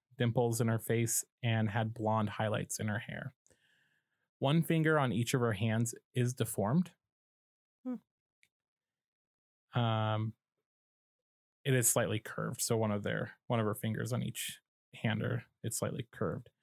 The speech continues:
Speaker 1: She was last seen wearing a long sleeve olive green pullover, a bright blue nylon L L Bean jacket tied around her waist, faded blue jeans, and was either wearing brown boots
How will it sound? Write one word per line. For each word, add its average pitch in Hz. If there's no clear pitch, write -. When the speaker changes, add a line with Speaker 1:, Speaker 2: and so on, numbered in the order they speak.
Speaker 1:
She -
was 127
last 127
seen 127
wearing 117
a 107
long 107
sleeve 110
olive 104
green 104
pullover, 160
a 123
bright 120
blue 113
nylon 107
L 110
L 110
Bean 107
jacket 117
tied 120
around 110
her 101
waist, 117
faded 120
blue 110
jeans, 107
and 131
was 127
either 139
wearing 127
brown 120
boots 113